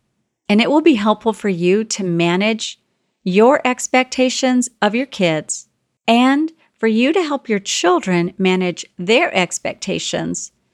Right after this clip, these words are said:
If you're teaching them at home in a homeschool environment, their expectations of you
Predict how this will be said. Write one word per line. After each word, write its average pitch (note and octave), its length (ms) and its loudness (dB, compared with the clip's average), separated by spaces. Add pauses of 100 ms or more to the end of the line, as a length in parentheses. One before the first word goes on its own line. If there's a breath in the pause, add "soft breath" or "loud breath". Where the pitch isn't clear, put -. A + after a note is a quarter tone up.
(140)
If F#3+ 220 -4
you're G#3+ 160 2
teaching A#3 420 -2
them G#3 160 0
at - 160 -4
home A#3+ 720 0
in F#3+ 140 0
a F3 80 0
homeschool A3 400 0
environment, A#3+ 500 0 (320 loud breath)
their C4 260 2
expectations A#3+ 800 -2
of B3 140 0
you F#3 340 -2